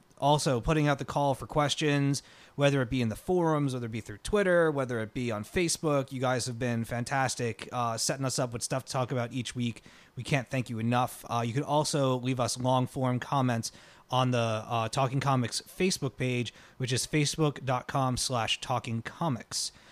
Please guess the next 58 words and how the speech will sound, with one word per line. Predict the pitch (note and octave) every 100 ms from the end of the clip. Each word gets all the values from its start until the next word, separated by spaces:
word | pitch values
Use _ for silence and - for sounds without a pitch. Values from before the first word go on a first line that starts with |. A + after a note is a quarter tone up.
| - _
Uh, | C3 B2+
also, | C3 E3 - B2+
check | - D3
out | D3+
the | A#2+
Talking | C#3+ B2 A#2+
Comics | D#3+ D#3 C#3+
podcast. | - B2 A2+ C3 B2 C3+
They're | A#2 -
at | B2 B2
Talking | B2 A#2+
Comics | A#2 B2 A2+ -
on | A#2 A2
Twitter. | D3 D3+ C#3 - - - -
This | C3
past | - C3+ B2
week, | C3 D3 D#3+ - B2+
we | B2+ B2+
did | A#2+ A#2
some | G#2
listener | B2 D#3+ E3 D#3+
questions. | E3+ C#3+ - C#3+ C3+ A2+
We | A2
talked | C3 A#2+
a | G#2+
whole | - - F3 E3
lot | C#3+ C3 A#2
about, | A2 A2+ A2 G2+ A2+
uh, | A#2 G#2+ G#2
what | G#2 B2+
our | A#2+
favorite | - B2 G#2 G2
books | E3+ -
were | D#3
for | D3 C#3+
the | C3+
week | C#3 C3
in | A2+
our | A#2
lightning | D3 C#3+
round, | C#3+ D3
and | A#2
we | B2+
even | E3 E3 D3+
had | C#3+ C#3 C3 - - -
a | C3 B2
special | - - A3 E3 C3
guest, | A2+ A#2+ -
seeing | - C3+ A#2+
as |
Stephanie's | - B2+ C3+ A#2 -
on | C#3 B2+
vacation, | A#2 - D3 - D#3 D3
or | A#2+
I'm | B2+
so-, | D3 C#3+ C3+
not | B2
sorry, | - G#2